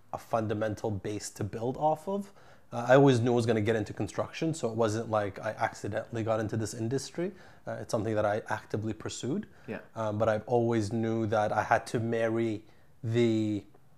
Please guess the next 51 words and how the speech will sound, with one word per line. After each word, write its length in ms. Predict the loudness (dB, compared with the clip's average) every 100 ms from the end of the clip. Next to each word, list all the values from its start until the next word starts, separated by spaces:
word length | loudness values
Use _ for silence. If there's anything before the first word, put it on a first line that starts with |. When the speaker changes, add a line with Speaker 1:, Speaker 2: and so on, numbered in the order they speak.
| -20 -12
Speaker 1:
um, 240 | -2 -2 0
education 800 | -2 -2 -2 0 0 0 0 0
with 140 | 0
my 120 | 2 0
skill 340 | 0 -4 -4
sets, 420 | -4 -8 -10 -10
and 140 | -6 -2
my 100 | -2
skill 300 | -2 -6 -6
sets 360 | -4 -4 -4
were, 380 | -4 -2 -2 -4 -8
you 40 |
know, 100 | -12 -10
sales 560 | -6 -4 -4 -6 -8
and, 260 | -10 -12 -16 -20 -14
and 80 | -6
marketing 480 | -4 -4 -6 -14 -12
is, 160 | -10 -8
is 160 | -6
what 120 | -4 -4
I 60 |
did 160 | -4 -6
really 160 | -6 -6
well. 300 | -6 -10 -14 -12
Speaker 2:
Mm-hmm. 380 | -10 -10 -14 -8
Speaker 1:
Um, 380 | -4 -2 -4 -10 -14
so 220 | -4 6 6
I, 100 | 6 2 -8 -4
you 80 | -2
know, 120 | -2
created 440 | -4 -2 0 0
a, 160 | -2 -4
a 40 |
company 440 | -6 -6 -4 -6 -4
that, 200 | -6 -6
you 60 |
know, 220 | -12 -14 -6
highlighted 440 | -2 0 0 -2 -2
those, 300 | -2 -4 -4
and 320 | -4 -4 -2
we 160 | -2
hired 500 | -2 -2 -2 -2 -4 -8 -20 -20 -20 -16
people 380 | -6 -4 -2 0
that 280 | 2 2 0 -4
had 120 | -4
the 80 | -4
skills 280 | -2 -2 0
that 100 | 0
I 60 |
didn't 200 | 0 -4
have. 200 | -8 -12